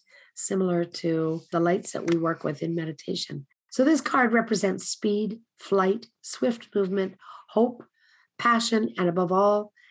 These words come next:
it endings to delays. So that means that you're moving along and there's no more delays for you. This is what, this is important. The conditions around you are perfect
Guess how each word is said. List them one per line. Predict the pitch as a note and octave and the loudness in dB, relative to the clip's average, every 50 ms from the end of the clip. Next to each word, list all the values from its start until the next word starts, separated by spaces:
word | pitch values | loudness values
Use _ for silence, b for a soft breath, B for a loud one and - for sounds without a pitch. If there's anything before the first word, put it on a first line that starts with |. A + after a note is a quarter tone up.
| b b | b b
it | b F#3+ F#3+ F#3 - - | b -4 -4 -4 -4 -2
endings | G3+ G3+ G#3 G#3 G#3+ G#3+ A3 G#3+ G#3 - - | -2 0 0 0 0 0 0 -2 -6 -8 -10
to | - - G#3 F#3+ | -6 -2 -2 0
delays. | D#3 E3+ E3+ D#3+ D#3 D#3 F3 F#3 F3+ E3+ E3 D#3+ D#3+ D#3 D3+ D3+ D3 C3 C3+ _ _ _ _ _ _ _ | 2 2 0 0 0 0 0 2 2 0 0 0 -2 -4 -6 -6 -8 -10 -10 _ _ _ _ _ _ _
So | - A#3+ | 2 2
that | C4 C#4 D4 | 4 4 6
means | D4 D4+ C#4 A#3 | 6 6 6 6
that | C4 C4+ | 4 4
you're | C4 B3+ B3+ | 4 4 4
moving | B3 C4+ C4 C4 B3+ B3+ | 6 4 4 2 2 2
along | B3 B3 B3+ C4+ C4+ A#3 G#3 | 4 4 6 6 6 4 2
and | G3+ G#3 G#3 | 0 -2 -2
there's | G#3+ G#3+ G3 F#3 | -4 -4 -2 0
no | A#3 A#3+ | 2 4
more | A#3+ B3+ A#3+ | 4 4 4
delays | A3+ A#3 A3+ A#3 A#3 A3+ G#3 A3 | 4 4 4 4 6 4 4 2
for | - - F#3 | 0 0 0
you. | E3+ D#3+ D3+ C#3+ C#3+ D#3+ | 2 2 0 -2 -4 -4
This | F#3+ G3 - - | -6 -4 -4 -4
is | A3+ - A3+ | -4 -2 0
what, | A3+ A3+ A3 A3+ | 0 0 0 0
this | - G#3+ G#3+ | -4 -4 -2
is | A3 A#3 | 0 0
important. | A#3 G3+ F#3+ - G3+ G3+ G3 - - D3+ C3+ - _ _ _ _ | 0 -2 -2 -2 0 0 0 0 -2 -6 -10 -12 _ _ _ _
The | - A#3 | 0 2
conditions | A#3 C#4+ C4+ B3 B3 C4+ A#3+ - - C4+ A#3+ A3 A3+ | 4 4 4 6 6 4 4 4 2 4 4 6 6
around | G#3+ G#3 G#3 G#3 G#3 G#3+ G3 | 6 6 4 4 4 2 2
you | G3+ G3+ | 2 2
are | F3 F3+ F3+ F3+ - | 2 2 0 -2 -6
perfect | - - B3 - - C#4 C#4 C#4+ - - | -2 -2 -2 0 0 -2 -4 -4 -6 -12